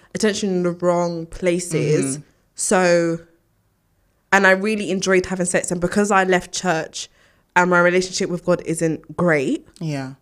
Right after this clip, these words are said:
Speaker 1: I didn't have any guilty conscience of doing
Speaker 2: Of
Speaker 1: it.
Speaker 2: doing it, yeah.
Speaker 1: So I would just do it and it's not a problem. Like, I don't feel nothing after.
Speaker 2: Mm.
Speaker 1: But I think when it got to a point where I was like,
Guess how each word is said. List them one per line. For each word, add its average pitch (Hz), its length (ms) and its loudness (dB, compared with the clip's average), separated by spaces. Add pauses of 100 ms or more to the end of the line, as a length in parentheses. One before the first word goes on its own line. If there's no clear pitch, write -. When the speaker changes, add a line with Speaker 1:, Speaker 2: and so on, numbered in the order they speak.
(140)
Speaker 1:
I 190 120 4
didn't 202 240 2
have 202 280 -2
any 185 220 2 (220)
guilty 190 420 4
conscience 185 560 -2
of 165 160 -6
doing 170 260 2
Speaker 2:
Of 180 60 0
Speaker 1:
it. 254 140 0
Speaker 2:
doing 135 200 -4
it, 120 140 -12
yeah. - 220 -16 (200)
Speaker 1:
So 190 240 4
I 175 140 6
would 202 160 0
just 190 260 -4 (320)
do 185 180 4
it 147 180 2
and 160 120 0
it's - 160 -2
not 175 200 4
a - 60 -2
problem. 156 340 -2
Like, 147 200 -6
I 151 40 0
don't 160 160 4
feel 156 180 -2
nothing 156 320 -4
after. 160 300 -4
Speaker 2:
Mm. 165 640 -10
Speaker 1:
But 175 80 4
I 180 60 4
think 226 280 0
when 220 160 2
it 196 60 -2
got 190 160 -2
to 196 100 0
a 180 40 0
point 185 340 0
where 160 120 -2
I - 20 0
was 160 120 -2
like, 151 200 0